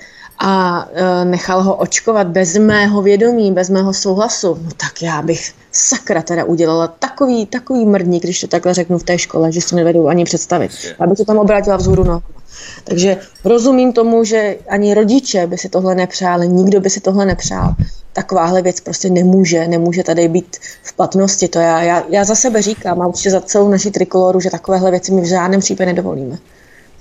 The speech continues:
Speaker 2: Vydávají se rychle se měnící, zmatená, absurdní rozhodnutí, do očí bijící bizární vyjádření, mnohdy protichůdná a popírající mnohaleté vědecké poznatky,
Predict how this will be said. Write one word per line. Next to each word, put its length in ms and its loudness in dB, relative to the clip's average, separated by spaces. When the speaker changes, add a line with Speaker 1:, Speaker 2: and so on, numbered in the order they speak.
Speaker 2:
Vydávají 460 0
se 280 0
rychle 440 -2
se 180 0
měnící, 600 -2
zmatená, 680 -2
absurdní 680 -2
rozhodnutí, 680 -4
do 160 -6
očí 340 -4
bijící 500 -8
bizární 520 -2
vyjádření, 640 -2
mnohdy 320 -2
protichůdná 840 -4
a 140 -4
popírající 720 -6
mnohaleté 520 -4
vědecké 460 -4
poznatky, 640 -6